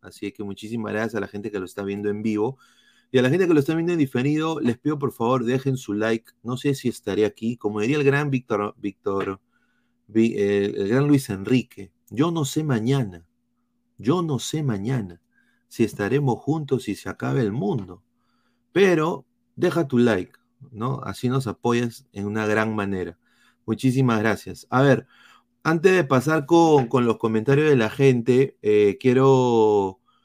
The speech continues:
eh, decirle a la gente que por favor dejen su like. Aparte de esto, vamos a hablar sobre lo, los auspiciadores, como siempre, agradecer a Crack, la mejor marca deportiva del Perú,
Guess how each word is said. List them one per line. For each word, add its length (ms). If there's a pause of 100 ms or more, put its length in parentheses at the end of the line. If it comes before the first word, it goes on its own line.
(220)
eh, 580
decirle 380
a 40
la 120
gente 320
que 100
por 160
favor 240
dejen 240
su 140
like. 400
Aparte 420
de 140
esto, 240
vamos 340
a 80
hablar 280
sobre 320
lo, 360 (560)
los 220
auspiciadores, 760
como 260
siempre, 380
agradecer 440
a 120
Crack, 360
la 100
mejor 300
marca 320
deportiva 560
del 200
Perú, 380